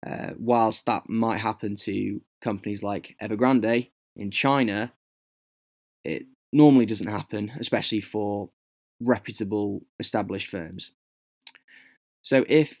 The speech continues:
inflation rises, the real value of these future cash flows decreases,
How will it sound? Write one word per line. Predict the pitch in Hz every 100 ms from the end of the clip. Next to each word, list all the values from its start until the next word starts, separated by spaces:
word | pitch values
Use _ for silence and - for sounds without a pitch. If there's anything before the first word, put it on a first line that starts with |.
| -
inflation | 120 135 123 110
rises, | 120 120 - 90 - - _ _ _
the | 110
real | 110 135 120
value | 110 113 113 113
of | - 117 107
these | 110 107
future | - 117 -
cash | 104 120 110
flows | - 104 104
decreases, | 101 - 113 104 - - -